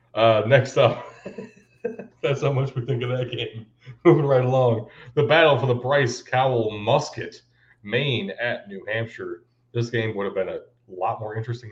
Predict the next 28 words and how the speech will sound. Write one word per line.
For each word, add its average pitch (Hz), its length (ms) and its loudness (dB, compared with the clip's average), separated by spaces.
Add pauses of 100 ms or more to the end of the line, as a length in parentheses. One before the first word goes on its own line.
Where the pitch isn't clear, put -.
last 117 340 -6
season. 208 420 -8 (920)
After 92 260 -8
a - 80 -12
couple 98 180 -6
of - 80 -8
transfers, 135 800 -2
a - 40 -20
couple - 200 -12
of 90 60 -12
graduations, 98 880 -4 (400)
neither 113 400 0
team 113 260 -6
is 98 80 -12
performing 101 640 -6
at 98 100 -8
the - 60 -20
same 92 320 -10
level. 90 460 -6 (420)
Maine 95 340 -4
fell 92 280 -6
off 87 440 -10
significantly. 95 920 -10 (340)
New 90 140 -8
Hampshire, 127 680 0 (240)
five 113 240 2
and 98 140 -8
five. 98 520 2